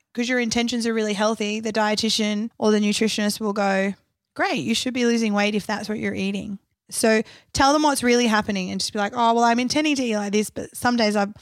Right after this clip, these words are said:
buy a takeaway lunch or some days I grab a couple of packets of chips," or whatever it is.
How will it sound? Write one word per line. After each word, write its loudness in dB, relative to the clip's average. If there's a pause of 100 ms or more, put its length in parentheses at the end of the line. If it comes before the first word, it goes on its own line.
(200)
buy 4
a 0
takeaway 2
lunch 0
or -2
some -4
days -2
I 0 (560)
grab 4
a 2
couple 2
of 0
packets 0
of -4
chips," 2
or 4
whatever 4
it 4
is. 2